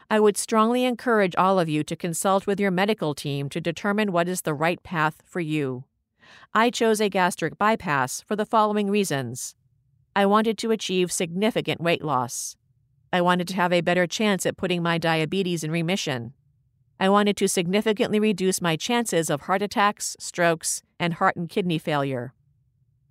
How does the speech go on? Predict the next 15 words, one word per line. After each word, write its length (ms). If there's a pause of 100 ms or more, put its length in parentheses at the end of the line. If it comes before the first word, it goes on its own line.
(180)
According 420
to 120
medical 380
doctors 480
at 140
the 80
Cleveland 500
Clinic, 520 (340)
these 240
procedures 600
can 140
have 200
the 100
following 440
outcomes. 720